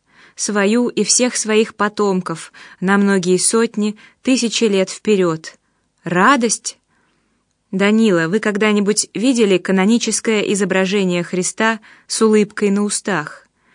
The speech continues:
Вы видели когда-нибудь изображение смеющегося Христа? Смеющегося Христа?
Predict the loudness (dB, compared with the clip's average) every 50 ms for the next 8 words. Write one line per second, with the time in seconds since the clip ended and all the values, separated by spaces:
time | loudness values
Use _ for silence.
0 | _ _ _ _ -6 0 2 4 4 4 2 2 0 0 0 0 0 -2 -2 -2
1 | -2 -2 -2 0 0 0 0 0 0 -2 -4 -4 -4 -2 -2 0 0 0 0 0
2 | 0 0 0 0 0 0 -2 -2 0 0 0 0 0 0 -2 -2 -2 -2 -2 -2
3 | -2 -4 -4 -4 -4 -4 -4 -6 -6 -4 -4 -4 -4 -6 -10 _ _ _ _ _
4 | _ _ _ _ _ _ _ _ _ _ _ -12 -8 -2 0 0 0 2 0 0
5 | 0 0 -2 -2 -2 -2 -2 -2 -2 -2 -2 -2 -2 -2 -4 -4 -2 0 0 0